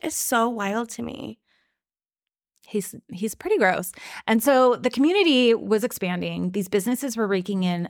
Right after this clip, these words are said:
Speaker 2: millions of dollars, but the people were very poor. They'd give, they give
Speaker 1: Everything
Speaker 2: they
Speaker 1: to
Speaker 2: gave
Speaker 1: him.
Speaker 2: everything to him.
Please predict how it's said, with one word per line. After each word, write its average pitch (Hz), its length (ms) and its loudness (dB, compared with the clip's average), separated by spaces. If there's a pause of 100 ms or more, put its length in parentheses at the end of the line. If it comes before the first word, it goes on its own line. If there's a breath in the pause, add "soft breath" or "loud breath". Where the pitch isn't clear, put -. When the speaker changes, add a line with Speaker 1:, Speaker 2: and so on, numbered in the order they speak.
Speaker 2:
millions 170 380 -6
of 220 60 -6
dollars, 151 580 -2 (480 loud breath)
but 214 100 0
the 214 80 0
people 185 300 -4
were 359 100 4
very 175 360 -2
poor. 180 500 -4 (140)
They'd 196 200 -2
give, 208 280 -4
they 208 120 -4
give 226 180 -6 (480)
Speaker 1:
Everything 220 300 -2
Speaker 2:
they 254 120 4
Speaker 1:
to 214 60 -2
Speaker 2:
gave 247 160 4
Speaker 1:
him. 190 220 2
Speaker 2:
everything 220 400 -2
to 180 60 -8
him. - 400 -14